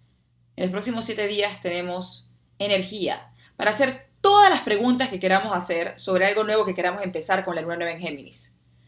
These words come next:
para hacernos a nosotros mismos las preguntas correctas, para darnos cuenta que no podemos resolver las cosas a nivel de consecuencia, sino a nivel de causa.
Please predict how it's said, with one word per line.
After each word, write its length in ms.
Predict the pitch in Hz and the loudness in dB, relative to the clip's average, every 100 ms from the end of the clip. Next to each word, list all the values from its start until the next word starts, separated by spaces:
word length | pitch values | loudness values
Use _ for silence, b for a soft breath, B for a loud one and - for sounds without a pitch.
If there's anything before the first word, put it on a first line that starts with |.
| b b - | b b 2
para 160 | 208 | 2
hacernos 360 | 214 294 294 269 | 4 0 0 0
a 60 | |
nosotros 360 | 220 208 240 240 | 0 -2 -2 -2
mismos 260 | 247 240 226 | 0 0 -4
las 100 | 196 | -2
preguntas 400 | 185 196 202 - | -2 -2 -6 -6
correctas, 800 | 180 - 196 190 - - - - b b b b b _ | -6 -2 -4 -4 -6 -6 -8 -20 b b b b b _
para 180 | 196 208 | 4 6
darnos 260 | 226 262 254 | 6 2 -2
cuenta 340 | 269 254 254 | -2 -2 -2
que 140 | 233 202 | -2 -2
no 240 | 220 220 | -4 -6
podemos 460 | 240 269 240 - - | -6 -4 -4 -6 -8
resolver 400 | 196 190 190 196 | -6 -2 -2 -4
las 100 | - | -6
cosas 300 | 220 220 202 | -6 -6 -6
a 40 | |
nivel 200 | 175 190 | -2 -2
de 100 | 196 | -2
consecuencia, 500 | 185 180 170 196 185 | -4 -6 -6 -6 -6
sino 180 | 180 165 | -8 -8
a 40 | |
nivel 240 | 165 180 185 | -4 -2 -2
de 80 | |
causa. 540 | 185 180 160 - - | 0 0 0 -6 -8